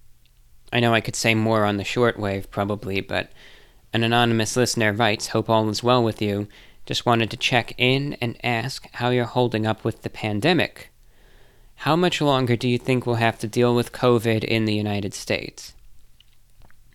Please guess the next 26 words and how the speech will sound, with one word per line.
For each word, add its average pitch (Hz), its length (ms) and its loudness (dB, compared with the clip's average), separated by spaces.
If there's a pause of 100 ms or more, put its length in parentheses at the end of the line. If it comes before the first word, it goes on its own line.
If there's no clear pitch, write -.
(120)
All 113 160 0
right. 101 180 -4 (1200)
Allow 131 220 4
me 175 100 4
to 156 80 4
preface - 480 -2
this 117 160 -4
by 110 240 -2
saying 107 600 -2 (840)
that 110 380 2 (1500)
I'm 156 180 4
not 151 300 4
a 127 60 2
doctor, 113 560 0
I'm 113 200 0
not 127 180 2
a 110 40 2
med-, 101 260 0
you, 156 360 -2
I 143 80 2
mean, 143 160 2
you 156 100 4
know 123 240 4
this. - 260 -8
You're 123 120 2
obviously, 117 600 2